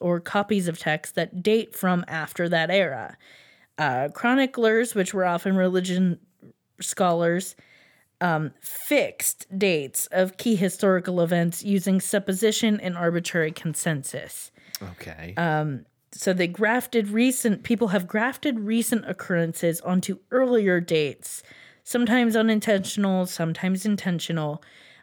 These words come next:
Speaker 1: um, and it creates numerous historical duplicates. So when people say history repeats itself, his
Speaker 2: Uh.
Speaker 1: theory is that history doesn't actually repeat itself. We have,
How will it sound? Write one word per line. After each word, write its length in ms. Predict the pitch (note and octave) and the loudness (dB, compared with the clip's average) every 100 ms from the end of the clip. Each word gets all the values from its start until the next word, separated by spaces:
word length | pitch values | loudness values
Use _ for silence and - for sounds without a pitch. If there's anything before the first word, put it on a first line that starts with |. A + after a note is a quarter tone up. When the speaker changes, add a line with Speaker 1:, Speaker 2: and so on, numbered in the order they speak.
| _ | _
Speaker 1:
um, 320 | E3+ D3+ D3+ | 0 0 -2
and 160 | - G3 | 0 0
it 100 | F#3+ | 0
creates 680 | - C4 B3 A#3+ A#3 - - _ _ | -2 2 2 2 -2 -10 -10 _ _
numerous 600 | G#3+ A3+ C#4+ C#4 C4+ B3+ | 2 4 4 4 2 2
historical 800 | A3 G#3 - - G3+ G3 G3 F#3+ | 0 0 0 2 4 2 0 -2
duplicates. 920 | E3 F3+ D#3 - D3 - - - - - - - | 0 0 -2 -4 -10 -12 -12 -12 -12 -18 -16 -14
So 200 | - A3 | -4 -2
when 200 | F#3+ G3+ | 0 0
people 300 | G3+ A3 G3+ | 0 -2 0
say 280 | F#3+ G3+ F3 | 0 2 0
history 480 | F3+ A#3 A3 - E3+ | 2 2 2 2 0
repeats 460 | E3 E3 D#4+ E4 F3 | 2 0 0 0 -2
itself, 440 | D3+ - D3 D#3 | -2 -2 -2 0
his 200 | A#3 A#3+ | 2 2
Speaker 2:
Uh. 40 | - | 2
Speaker 1:
theory 320 | G#3+ F#3+ F3+ | 2 4 2
is 80 | E3+ | 2
that 160 | D#3 | 0
history 340 | E3 G#3+ - D#3+ - | 2 -2 -2 -6 -2
doesn't 360 | G4 A4 D4+ G#3+ | 2 2 4 2
actually 340 | E3+ - E3+ | 0 0 0
repeat 360 | D#3+ D#3+ F#3 D#3+ | 0 0 0 0
itself. 540 | E3 - D#3 D3+ - - - - - _ _ | -2 0 2 0 -4 -20 -20 -20 -20 _ _
We 420 | F#3+ E3+ G3+ F#3+ F#3+ | -8 -2 0 0 0
have, 720 | F3 D#3 C#3 D3+ F3 - | 0 0 -2 -4 -10 -16